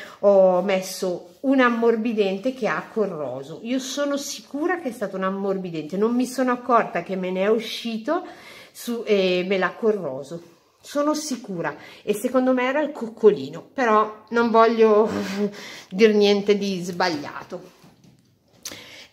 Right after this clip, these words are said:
E basta, te-, la roba non è, non fa nessun rumore, cioè proprio silenziosissima, ragazzi, anche quando fa la centrifuga più forte, silenziosissima,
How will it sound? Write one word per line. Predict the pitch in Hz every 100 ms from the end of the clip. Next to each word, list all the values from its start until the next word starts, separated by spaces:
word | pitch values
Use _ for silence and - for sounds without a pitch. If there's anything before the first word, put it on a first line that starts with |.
| -
E | 262 226 208
basta, | 180 139 - - 185
te-, | 208
la | 208 202
roba | 196 208 208 214
non | 214 220 226
è, | 220 214 202
non | 220 220
fa | 214 208
nessun | 185 180 - 208 185
rumore, | 185 180 165 170 185 220
cioè | - 185
proprio | 175 - 185
silenziosissima, | - 208 220 233 233 - 240 226 196 208 240 - - 262 254 220
ragazzi, | 165 160 165 185 196
anche | 190 202
quando | 202 196 196
fa | 196
la | 185 185
centrifuga | 202 190 196 196
più | 190 185
forte, | - 175 165 165 165
silenziosissima, | - 226 220 202 175 143 151 156 - 247 311